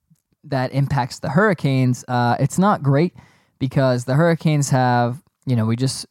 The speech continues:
re-signed Sebastian Aho. Luckily, Teuvo Teravainen is on such a team-friendly deal. Uh, but Svechnikov's coming up.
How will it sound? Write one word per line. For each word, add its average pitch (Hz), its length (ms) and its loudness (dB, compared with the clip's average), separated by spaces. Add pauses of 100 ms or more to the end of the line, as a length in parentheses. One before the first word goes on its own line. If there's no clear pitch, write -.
(200)
re-signed 131 420 0
Sebastian 117 420 -2
Aho. 120 200 0
Luckily, 147 380 0
Teuvo 131 320 0
Teravainen 117 560 0
is 110 120 -4
on 117 160 -2
such 123 200 -10
a 117 60 -6
team-friendly 127 680 -2
deal. 104 420 -6 (460)
Uh, 101 340 -2
but 101 280 -2
Svechnikov's 139 760 -2
coming 127 240 -4
up. 123 240 -2